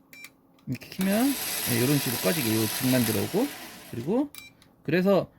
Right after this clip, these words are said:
요 미등을 전체적으로 그냥 다 나오게 하게 하고 싶으면 아까 자리 한 육 번 옆에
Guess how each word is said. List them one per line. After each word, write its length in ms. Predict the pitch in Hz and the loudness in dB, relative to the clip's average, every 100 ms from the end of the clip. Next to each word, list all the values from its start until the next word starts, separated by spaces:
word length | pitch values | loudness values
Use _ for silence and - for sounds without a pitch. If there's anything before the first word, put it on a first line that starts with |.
| - | -2
요 180 | 147 208 | 2 2
미등을 1000 | 156 160 208 208 202 202 202 202 196 180 | 2 2 2 2 2 2 2 2 0 0
전체적으로 420 | - 165 214 202 | -2 -2 0 0
그냥 140 | 170 165 | 0 -2
다 140 | 147 | -4
나오게 600 | 113 131 165 165 165 147 - | 0 2 2 2 0 0 -8
하게 400 | - 226 220 185 - - | -10 -4 -2 -4 -8 -14
하고 180 | - 214 | -8 -6
싶으면 460 | 214 - 190 240 127 - - - - | -6 -4 0 0 -2 -6 -20 -20 -12
아까 460 | - - 175 156 - | -10 0 4 4 2
자리 260 | - 143 147 | -6 -2 2
한 200 | 202 214 | 2 0
육 220 | 147 - | -4 -4
번 220 | - 220 127 | 0 2 2
옆에 480 | 117 - 131 107 | 2 2 2 0